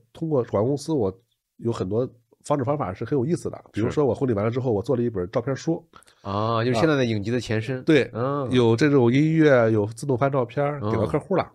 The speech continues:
Speaker 2: 是。
Speaker 1: 就是客户发现说，给，给，给，给我这种回馈是我也没有，之前没有经历和见过，就是特别的满意。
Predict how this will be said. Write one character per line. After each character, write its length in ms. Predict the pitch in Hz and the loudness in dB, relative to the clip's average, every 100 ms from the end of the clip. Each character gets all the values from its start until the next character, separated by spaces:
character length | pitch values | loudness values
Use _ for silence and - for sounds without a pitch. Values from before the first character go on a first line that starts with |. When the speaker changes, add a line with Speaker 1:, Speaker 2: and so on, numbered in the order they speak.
| _ | _
Speaker 2:
是。 220 | - 104 - _ _ _ | -4 -4 -4 _ _ _
Speaker 1:
就 80 | - | -10
是 100 | 160 | -8
客 180 | - 190 | -4 -2
户 180 | 190 165 - | 0 -2 -4
发 120 | 170 | -4
现 180 | 175 147 | -2 -2
说， 200 | 147 123 - _ - - | -4 -6 -10 _ -20 -10
给， 100 | - | -2
给， 240 | 147 123 139 | 0 0 -2
给， 180 | 139 139 | -2 -2
给 120 | 170 | 0
我 100 | 151 | 2
这 80 | 143 | 0
种 80 | |
回 160 | 110 120 | 0 0
馈 220 | - 175 | 0 -2
是 160 | - 147 | 0 0
我 260 | 117 92 | 0 0
也 140 | 98 92 | 0 -2
没 120 | 104 | 0
有， 220 | 117 95 107 _ _ _ - | 0 -2 -6 _ _ _ -8
之 100 | 123 | -6
前 160 | 120 | -4
没 80 | 117 | 0
有 100 | 110 | 0
经 280 | 92 - 127 | -2 -4 -2
历 80 | 117 | -2
和 100 | 110 | -2
见 220 | 131 113 | -2 -2
过， 100 | 92 | -2
就 80 | 107 | -6
是 180 | 107 104 _ _ _ _ _ - | -4 -6 _ _ _ _ _ -10
特 160 | - | 0
别 100 | 139 | 2
的 80 | 131 | 2
满 240 | 113 90 95 | 0 -2 -2
意。 200 | 131 | 0